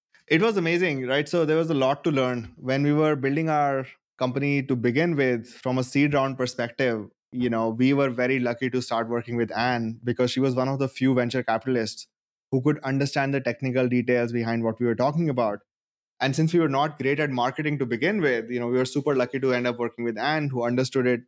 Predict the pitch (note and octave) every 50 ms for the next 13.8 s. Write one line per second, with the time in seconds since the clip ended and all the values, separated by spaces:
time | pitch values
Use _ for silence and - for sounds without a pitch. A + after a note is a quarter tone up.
0 | _ - B2 C3 D3 D#3 C3+ B2+ A#2+ A#2+ B2+ B2+ B2+ B2 A#2 B2 B2+ B2+ A#2 A2
1 | F#2 F2 - - - _ _ _ _ _ _ _ _ _ _ - A2 A#2 A#2 A2+
2 | A#2 B2 B2+ C3 B2 B2+ B2+ A#2+ A#2+ B2 - - C3 B2+ B2 A#2+ - A#2 A#2+ A#2+
3 | B2+ B2 A#2+ A2+ G#2+ G#2+ - _ _ _ _ _ _ _ _ _ _ _ _ -
4 | A#2+ A2+ A2+ A2 A2 G#2+ G2+ F2+ - - B2+ A2+ C3 C3+ C#3 C#3+ D3 D3 C#3+ C3+
5 | C3+ C3+ C3 C3 C3+ C#3 C#3 C3+ C#3 - - C3 B2+ B2+ B2+ A2+ C3 C#3+ D3 -
6 | D#3+ D3 C3+ C3+ C3+ - C#3+ C3+ C3 B2+ A#2+ A#2 - - C3+ C3+ - D3+ C#3+ C#3
7 | C3 C3 B2+ - C#3 C3 B2+ B2 A#2+ A#2+ - - - - A#2+ A#2 A#2 A2+ A2 A2
8 | A2+ A#2 A#2+ A#2+ B2 A#2+ A2+ A2+ A#2 B2+ B2 C3 B2+ C3 A#2+ A#2 B2+ A#2+ B2 B2
9 | B2 A#2 B2+ A#2 A2+ A#2 A#2+ - - A#2+ A#2 A#2 A2+ A#2 A#2+ A#2 - - A#2 A2+
10 | - A#2+ A#2 A2+ A2+ A#2 A#2 A2+ A2+ A2+ A2 - _ _ _ _ A#2+ A2+ A2 G#2+
11 | G#2+ G#2 _ _ _ _ A#2 A#2+ A#2+ B2 B2 A2+ - - - C3 C3+ B2 C#3 C3
12 | B2+ A#2+ A#2 A#2 A#2 B2 A#2 A#2 A2+ A2 - A#2 A2 A2 A2 A2 A2 A2+ A#2 A#2
13 | - - B2 A#2 A#2 A#2 A2 - - A2 G#2+ G#2+ G2+ G2+ A2+ B2